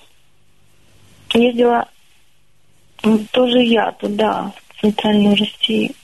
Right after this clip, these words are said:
А сейчас вот, м, что-то Я не знаю, я говорю, что он эгоистично поступает. Ну, наверное, я его слышу, и я слышу, как он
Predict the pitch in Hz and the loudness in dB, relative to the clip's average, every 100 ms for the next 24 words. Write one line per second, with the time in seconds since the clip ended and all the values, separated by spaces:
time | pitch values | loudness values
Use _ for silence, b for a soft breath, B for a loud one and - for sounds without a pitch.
0 | _ _ _ _ - - - - - 320 | _ _ _ _ -4 -4 -6 -10 -2 0
1 | 359 - - - - - _ - _ _ | 0 -4 -8 -2 -2 -4 _ -20 _ _
2 | _ _ _ _ _ _ _ _ _ _ | _ _ _ _ _ _ _ _ _ _
3 | - - 220 202 202 202 - - _ _ | -20 -4 0 0 0 -4 -8 -20 _ _
4 | - - _ - 262 240 220 B B B | -4 -4 _ -4 -2 -2 -4 B B B
5 | B B B B B B B _ 233 269 | B B B B B B B _ 2 4
6 | 269 226 214 196 214 226 233 240 233 - | 4 2 2 2 0 0 0 0 0 0
7 | 254 349 254 226 220 - - 220 - - | 0 2 0 -2 -4 -8 -2 -2 -2 -4
8 | - - - 226 208 233 240 - 226 247 | -4 -4 -4 -2 0 -2 -4 -2 2 2
9 | 247 285 254 233 233 226 226 - 262 392 | 2 0 0 2 2 0 -2 -2 0 2
10 | - 240 214 214 220 226 247 269 - 240 | 0 -2 -2 0 0 0 0 0 0 -2
11 | 220 214 233 | -6 -2 -4